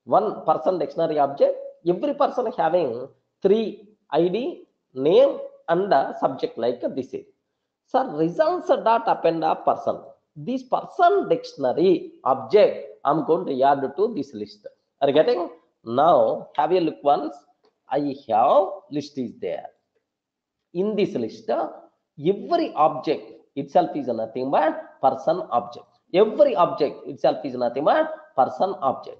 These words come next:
First person object, second person object, third person object, and so on.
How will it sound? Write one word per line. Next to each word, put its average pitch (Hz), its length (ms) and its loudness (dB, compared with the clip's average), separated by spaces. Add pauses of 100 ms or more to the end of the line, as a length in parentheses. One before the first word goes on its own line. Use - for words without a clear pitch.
(140)
First 147 180 -2
person 180 280 0
object, 170 400 -2
second 165 260 0
person 165 240 -2
object, 170 340 -6
third 180 200 4
person 160 240 -2
object, 151 320 -4
and 135 160 0
so 101 100 -6
on. 85 120 -10